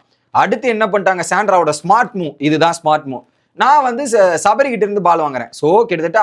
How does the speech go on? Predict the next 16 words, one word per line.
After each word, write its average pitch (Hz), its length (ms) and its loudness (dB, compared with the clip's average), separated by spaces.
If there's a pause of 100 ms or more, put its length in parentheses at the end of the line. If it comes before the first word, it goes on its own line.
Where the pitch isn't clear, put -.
ஐம்பத்தி 226 440 -4
எட்டு 202 220 -4
பால் 180 180 2
வச்சிருந்த 151 360 -6
விக்ரம் 196 300 -4
கிட்ட 147 160 -4
இருந்து 156 160 -2 (100)
சபரிக்கு 185 400 0
இருபத்தி 190 260 0
ரெண்டு 160 180 0 (100)
பால் 156 220 0
போகுது. 113 180 -4 (580)
அங்க 254 340 2
சபரி 214 300 0
கிட்ட 202 200 0
ஐம்பத்தாறா 202 460 0